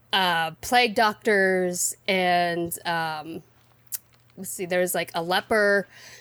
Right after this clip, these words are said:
there's, like, a bounty hunter, and there's, there's a whole list of characters that you can pick up along the way, and there's permadeath in there.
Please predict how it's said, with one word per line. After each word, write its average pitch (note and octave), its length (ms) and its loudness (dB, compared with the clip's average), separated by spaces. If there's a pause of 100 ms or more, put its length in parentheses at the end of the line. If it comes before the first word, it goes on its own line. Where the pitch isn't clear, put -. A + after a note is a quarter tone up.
(120)
there's, F3 260 0
like, D3+ 120 -10
a - 60 -18
bounty C4 440 2
hunter, G#3+ 880 2 (380)
and G#3 400 4
there's, A3+ 220 2
there's A#3+ 400 0
a G3+ 60 -2
whole C#4 500 4
list A3 560 0
of G#3 160 -4
characters F3+ 420 -4
that F3 80 -6
you F3 160 -8
can F3+ 200 -12
pick - 220 -6
up F3+ 200 -2
along F3 280 -4
the E3+ 60 -8
way, F3 300 -2
and F3+ 100 0
there's G3+ 160 2
permadeath G3 720 -4
in F3 120 -12
there. - 280 -12